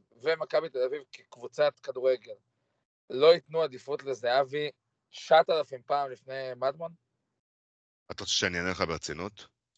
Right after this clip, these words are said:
Speaker 1: ואגב, זה עוד לפני חלוץ שהם הביאו בקיץ, כן?
Speaker 2: רגע, שנייה.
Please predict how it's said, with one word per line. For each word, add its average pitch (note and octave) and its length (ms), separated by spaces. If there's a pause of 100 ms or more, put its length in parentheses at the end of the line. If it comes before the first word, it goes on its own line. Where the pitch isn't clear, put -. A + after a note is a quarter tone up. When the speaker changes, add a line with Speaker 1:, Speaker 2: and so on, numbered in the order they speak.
(160)
Speaker 1:
ואגב, D3 420
זה B2+ 160
עוד D#3 100
לפני D3 220
חלוץ D3 300
שהם C3+ 120
הביאו B2+ 240
בקיץ, A#2+ 380
כן? B2 160 (360)
Speaker 2:
רגע, E2 180
שנייה. D2 220